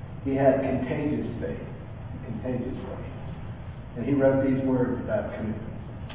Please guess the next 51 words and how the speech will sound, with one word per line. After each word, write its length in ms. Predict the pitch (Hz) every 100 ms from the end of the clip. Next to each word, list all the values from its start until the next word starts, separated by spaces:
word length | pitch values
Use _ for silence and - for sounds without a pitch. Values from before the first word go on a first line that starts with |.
| - - - - - - -
He 80 | 120
said, 120 | 131 123
"I 160 | 156
am 160 | 170 -
a 40 |
Christian. 480 | - - - 131 117
The 60 | -
die 220 | 135 135 127
has 120 | 127
been 220 | 127 120
cast. 360 | 120 127 120 123
I've 200 | 113 -
stepped 260 | 131 - 139
over 220 | 143 143
the 80 | 123
line. 340 | 135 139 147
My 120 | 117 -
decision 340 | - 156 147 139
has 120 | 131
been 200 | 127 127
made. 240 | - 135
I'm 260 | 127 127 127
a 60 |
disciple 420 | 127 160 165 165 143
of 100 | -
his. 220 | 170 165
I 60 | 151
will 140 | 135
not 280 | 143 139 143
let 180 | 170 180
up, 560 | 185 185 - - -
look 300 | 131 185 180
back, 400 | 160 151 135 -
slow 240 | 175 180 180
down, 240 | 160 151
or 140 | 147 135
be 300 | 147 147 147
still. 360 | 147 139 - - - - - - - - -
My 200 | 135 139
past 400 | 190 180 170 160
is 180 | 151 -
redeemed. 640 | 143 - 196 180 139 -
My 120 | 139 -
present 320 | 190 180 180
makes 260 | 151 151 151
sense, 180 | 170 165
and 100 | 147
my 240 | 147 -
future 280 | 175 170 160
is 160 | 147 143
secure. 600 | - 180 170 117 117